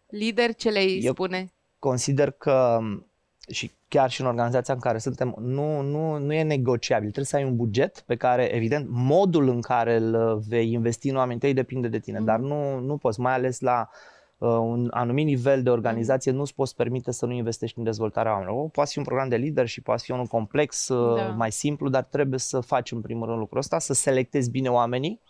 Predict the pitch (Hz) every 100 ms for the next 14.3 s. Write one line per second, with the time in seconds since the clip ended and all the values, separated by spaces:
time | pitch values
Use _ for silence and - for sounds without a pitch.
0 | _ _ _ 233 226 226 143 131 139 127
1 | 131 151 147 - 120 147 - 147 135 127
2 | 120 120 123 120 117 120 120 113 113 117
3 | 113 131 127 131 - 123 120 107 87 -
4 | _ 113 113 117 113 101 95 - 165 175
5 | - - - _ - 143 151 147 - 147
6 | 151 143 151 - 156 107 98 - 110 110
7 | 107 113 95 117 143 214 _ - 117 156
8 | 156 - - 76 73 - - - - -
9 | - 156 165 - 160 170 165 160 156 151
10 | 156 156 151 139 143 131 104 - 95 -
11 | 113 107 110 117 117 117 113 117 110 101
12 | 95 98 82 - - 120 - 123 123 123
13 | 117 104 - 110 123 - 123 120 127 -
14 | 117 120